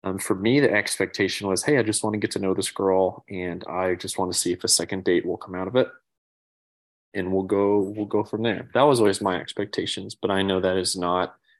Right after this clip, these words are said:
I cannot speak for every guy on this, but I know, I do see what society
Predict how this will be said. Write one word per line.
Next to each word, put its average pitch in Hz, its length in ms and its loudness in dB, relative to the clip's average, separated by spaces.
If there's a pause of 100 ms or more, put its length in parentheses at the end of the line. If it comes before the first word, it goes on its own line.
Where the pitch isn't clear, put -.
I 110 60 2
cannot 123 340 0
speak - 300 2
for - 160 -2
every 92 240 2
guy 90 280 -2
on 82 140 -8
this, - 320 -4 (520)
but 107 120 6
I 104 100 6
know, 107 680 4 (120)
I 101 100 -6
do 123 280 4
see 107 420 -2
what 95 360 2
society 95 840 -2